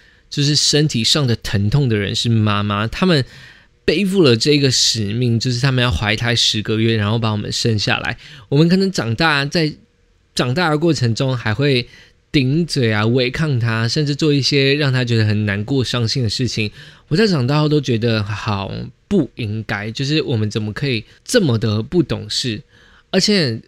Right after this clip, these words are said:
我有印象的是，我小学的时候，大家不知道有没有过啦，就是我们小学有因为要体会一下妈妈的辛劳，怀孕的辛劳，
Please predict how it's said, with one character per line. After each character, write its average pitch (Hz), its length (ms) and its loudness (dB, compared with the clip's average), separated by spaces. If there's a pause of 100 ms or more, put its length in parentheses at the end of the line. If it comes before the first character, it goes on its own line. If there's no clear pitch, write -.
(160)
我 156 180 2
有 180 200 2
印 202 160 2
象 165 160 2
的 135 80 2
是， 156 260 2
我 110 380 2
小 113 260 0
学 131 220 0
的 123 60 2
时 139 140 -2
候， 127 540 0
大 185 140 0
家 185 120 2
不 175 120 -2
知 165 80 -2
道 165 140 4
有 120 140 2
没 107 260 2
有 107 160 2
过 113 300 2
啦， 104 140 0
就 123 140 -2
是 151 80 4
我 131 160 4
们 104 220 2
小 104 240 -2
学 104 360 0 (540)
有 110 440 0 (140)
因 170 180 0
为 165 180 2
要 117 540 2 (460)
体 117 240 2
会 135 240 2
一 120 40 2
下 131 180 0
妈 117 240 0
妈 117 180 0
的 110 180 0
辛 117 460 0
劳， 107 220 -4
怀 107 220 -2
孕 139 180 0
的 113 100 0
辛 110 340 -2
劳， 113 220 -6